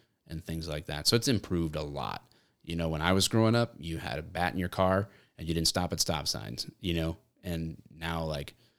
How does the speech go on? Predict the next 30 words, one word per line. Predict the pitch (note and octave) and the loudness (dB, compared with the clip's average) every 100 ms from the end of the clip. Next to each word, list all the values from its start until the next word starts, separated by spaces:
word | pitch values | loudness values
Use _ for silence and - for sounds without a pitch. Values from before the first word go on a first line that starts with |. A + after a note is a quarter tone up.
| _ _ _ _ _ _ | _ _ _ _ _ _
my | E2 D#2+ | -10 -8
kids | - D#2 | -6 -6
would | D#2+ | -4
be | D#2 | -6
like, | B1+ - | -6 -6
"Oh, | E2 | -6
we're | D#2 D#2+ | -4 -6
going | D#2+ E2 D#2 D2+ | -6 -6 -4 -6
to | D#2 | -6
meet | E2 D#2 | -6 0
so-and-so | - D#2 D#2 C#2 D2 | 0 0 -6 -4 -4
down | D#2 | -4
at | D#2 | -6
the | D#2 | -6
Riverwalk," | D#2+ D#2+ D2+ B1 - - | -6 -6 -6 -6 -8 -10
you | E2 D2+ | -8 -6
know, | C#2 C2 - _ _ _ | -6 -10 -16 _ _ _
like, | G#2+ - | -20 -10
"All | B2+ | -8
right, | B2 | -8
cool." | - B2+ A2+ - | -4 -4 -4 -2
You | G2+ | 2
know, | F2+ E2+ | 4 4
it's, | - - F#2+ | 4 0 0
it's, | F2+ | -2
it's | E2 F2 F#2 | 0 0 0
a | E2 | -2
lot | D2+ E2+ - D#2 | 0 0 0 -6
different. | - - - _ _ - | -10 -12 -16 _ _ -12
So | D#2+ D#2 | -8 -8